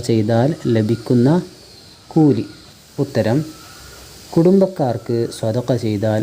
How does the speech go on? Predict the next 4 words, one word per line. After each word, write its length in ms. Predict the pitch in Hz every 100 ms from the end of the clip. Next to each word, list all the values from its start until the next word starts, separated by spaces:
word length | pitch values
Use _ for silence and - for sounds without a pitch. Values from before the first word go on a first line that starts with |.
| -
രണ്ട് 460 | 131 139 139 143 190 -
കൂലിയാണ്. 560 | 117 104 98 92 92 - - - - - - - -
ഒന്ന്, 300 | 160 127 110 117 - - _ -
സ്വതക്ക 560 | - 123 120 135 143